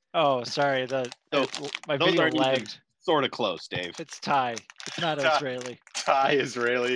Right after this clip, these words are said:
Speaker 3: you know, whatever.
Speaker 1: <laughs>
Speaker 3: Um, so yeah,
Speaker 1: So I
Speaker 3: uh,
Speaker 1: gave us each a
Speaker 2: It is,
Speaker 1: different
Speaker 2: yeah,
Speaker 1: flavor.
Speaker 2: yeah, it's Thai.
Speaker 1: Yeah, it's Thai. Yeah.
Speaker 3: Oh my goodness.
Speaker 1: So, uh,
Speaker 2: That looks
Speaker 1: so
Speaker 2: super delicious, though.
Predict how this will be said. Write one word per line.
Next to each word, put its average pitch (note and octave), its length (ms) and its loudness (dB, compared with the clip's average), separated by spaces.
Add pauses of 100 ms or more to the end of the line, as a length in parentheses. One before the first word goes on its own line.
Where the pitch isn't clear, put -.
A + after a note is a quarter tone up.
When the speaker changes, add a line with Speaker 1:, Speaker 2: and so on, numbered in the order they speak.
Speaker 3:
you D#3 60 -6
know, A#2+ 180 -4
whatever. A2+ 440 -6
Speaker 1:
<laughs> - 40 -20 (680)
Speaker 3:
Um, G#2 420 -4 (420)
so - 120 -8
yeah, F3+ 200 2
Speaker 1:
So F3 120 4
I F3+ 60 6
Speaker 3:
uh, F3 40 2
Speaker 1:
gave A3 280 0
us A#3 140 0
each A#3 180 -2
a - 20 2
Speaker 2:
It F#3+ 40 -2
is, G3+ 60 4
Speaker 1:
different F#3+ 240 0 (120)
Speaker 2:
yeah, F3+ 240 6
Speaker 1:
flavor. C3 220 -4
Speaker 2:
yeah, B3+ 140 4
it's B2 200 -2
Thai. F#3 460 0 (100)
Speaker 1:
Yeah, B3+ 220 4
it's - 140 -8
Thai. F#3 440 0
Yeah. G#3 320 -2 (880)
Speaker 3:
Oh A#2+ 100 -12
my G2 140 -16
goodness. F#2+ 440 -16 (460)
Speaker 1:
So, D3 400 4
uh, C3+ 280 2 (500)
Speaker 2:
That A#2+ 80 -2
looks C#3 220 -6
Speaker 1:
so - 180 -2 (580)
Speaker 2:
super F3+ 400 -2
delicious, A#2+ 460 -2
though. F2+ 240 -8